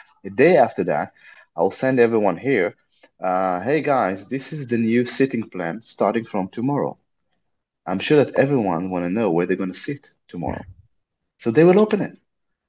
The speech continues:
And if someone would send me, "Hey, there was a problem wiring your paycheck, please fill in the attached form,"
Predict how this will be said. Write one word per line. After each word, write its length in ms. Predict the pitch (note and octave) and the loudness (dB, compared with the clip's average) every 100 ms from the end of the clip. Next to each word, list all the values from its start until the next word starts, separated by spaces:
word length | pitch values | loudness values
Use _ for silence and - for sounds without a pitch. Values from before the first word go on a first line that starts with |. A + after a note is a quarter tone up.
| _ _ | _ _
And 160 | G#2 C3+ | 0 2
if 100 | E3+ | 2
someone 420 | - F3+ G3 D3+ | 4 4 6 6
would 140 | A#2+ A2+ | 4 4
send 300 | - E3+ D3+ | 2 4 6
me, 260 | G#2+ A2 - _ _ - | 2 0 -8 _ _ -4
"Hey, 220 | D3 C3+ | 2 2
there 120 | A#2 | 4
was 180 | G#2+ G#2 | 2 0
a 60 | |
problem 600 | G#2 - B2+ C3 A#2+ G#2 G2 | -6 0 2 2 2 -4 -2
wiring 360 | G2+ G2+ G2 | -2 -2 -4
your 180 | F#2 F2 | -6 -10
paycheck, 600 | E2+ C#3 G3 - G2+ E2+ F2 - | -6 -4 -4 0 0 0 -4 -8
please 260 | A2 G#2+ | -6 -6
fill 240 | - G#2 G#2 | -2 -2 0
in 80 | G2+ | 0
the 120 | F2 | 0
attached 300 | - F2 - | -2 -8 0
form," 360 | D#3+ C#3 A#2 | 4 4 4